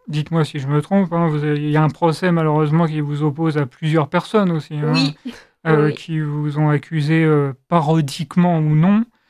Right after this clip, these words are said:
Speaker 1: euh, dans des affaires liées à la l'adénochrome, avec, euh, une audience qui est prévue, euh, n'est-ce pas, en mai deux mille vingt-six ?
Speaker 2: Ouais. Ça, vous êtes bien renseigné.
Speaker 1: Ah bah écoutez,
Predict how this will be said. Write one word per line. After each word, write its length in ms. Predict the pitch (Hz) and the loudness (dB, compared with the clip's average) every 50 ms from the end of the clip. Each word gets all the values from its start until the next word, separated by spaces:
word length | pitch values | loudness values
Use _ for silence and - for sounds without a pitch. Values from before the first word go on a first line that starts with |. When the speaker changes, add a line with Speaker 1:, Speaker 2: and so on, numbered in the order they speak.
| _ _ _ _ - 160 | _ _ _ _ -4 0
Speaker 1:
euh, 240 | 156 151 147 147 147 | 2 2 2 2 2
dans 220 | 131 160 160 165 | 2 2 0 2
des 200 | 151 160 156 147 | 2 0 2 2
affaires 440 | 156 151 147 - - 165 165 156 156 | 2 0 0 0 0 0 0 2 0
liées 280 | 147 147 160 156 160 156 | 0 0 0 2 2 2
à 120 | 147 147 | 0 0
la 180 | 139 147 147 147 | -2 -2 -2 -2
l'adénochrome, 960 | 147 131 127 147 147 147 143 147 151 156 151 - - 214 226 226 220 208 190 | -4 -4 -2 -2 0 2 2 2 2 0 -2 -2 0 0 2 2 2 0 0
avec, 360 | 170 160 160 160 151 - - | 0 -2 -2 -4 -6 -6 -2
euh, 280 | 151 147 143 143 143 147 | -2 0 0 0 -2 0
une 180 | 147 151 151 | 0 2 2
audience 460 | 156 156 143 143 156 170 170 165 151 | 2 0 0 0 0 2 2 2 0
qui 140 | - - 160 151 | -4 -10 -8 -6
est 240 | 147 147 143 143 135 | -6 -6 -6 -8 -10
prévue, 560 | - _ - 156 151 147 147 160 170 170 170 | -12 _ -4 -4 -2 -2 0 0 0 0 0
euh, 200 | 160 147 143 139 | 0 -2 -2 -4
n'est-ce 240 | 139 139 143 - - | -6 -8 -8 -10 -10
pas, 100 | - 170 | -4 -2
en 300 | 170 165 160 151 147 143 | 0 0 0 0 -2 0
mai 180 | 143 147 160 160 | 2 2 2 2
deux 120 | 147 151 | 2 0
mille 180 | 151 151 147 143 | 0 0 0 0
vingt-six ? 560 | 151 156 160 156 - 208 214 208 - - _ _ _ _ _ _ _ _ _ _ _ _ _ - | -2 -4 -4 -4 -2 -4 -4 -4 -6 -10 _ _ _ _ _ _ _ _ _ _ _ _ _ -2
Speaker 2:
Ouais. 320 | - 427 214 247 - _ _ _ _ _ _ - 359 | 0 0 0 -2 -6 _ _ _ _ _ _ -14 -10
Ça, 40 | 370 | -8
vous 100 | 247 208 | -8 -6
êtes 60 | 180 | -6
bien 120 | 180 226 | -6 -8
renseigné. 560 | 185 175 - - 277 285 349 392 359 262 - _ - | -8 -8 -10 -8 -6 -6 -4 -4 -6 -8 -10 _ 0
Speaker 1:
Ah 100 | 180 165 | 0 0
bah 160 | 139 127 123 | 0 -2 -6
écoutez, 320 | 127 - - 143 - 160 | -6 -8 -10 -12 -8 -8